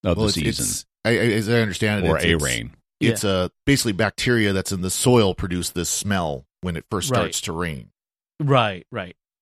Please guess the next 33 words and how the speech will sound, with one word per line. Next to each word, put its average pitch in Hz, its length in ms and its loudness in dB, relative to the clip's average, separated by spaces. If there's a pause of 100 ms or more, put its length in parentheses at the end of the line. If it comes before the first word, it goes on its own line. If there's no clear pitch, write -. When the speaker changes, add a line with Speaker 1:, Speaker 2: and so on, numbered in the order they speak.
Speaker 3:
And 180 200 4
they 185 100 8
realize 180 540 6
that 147 280 2
it's, 135 240 -8
you 156 120 -6
can't 180 200 2
just - 200 -2
say 165 200 6
it, 123 160 0
you 139 120 -4
have 143 180 0
to 135 100 -6
think 175 440 0
it, 123 240 0 (240)
the 143 140 -2
different 139 340 0
parts 135 220 2
of 123 100 -8
it, - 40 -20 (220)
you 117 140 -2
know, 101 180 -6
you 139 160 4
have 147 100 4
to 143 60 -4
think 185 280 2
about 135 240 4
Crimson, 110 400 -2
you 110 60 -6
have 113 80 -8
to 117 80 -12
think 131 300 -6
Eleven, 110 500 -2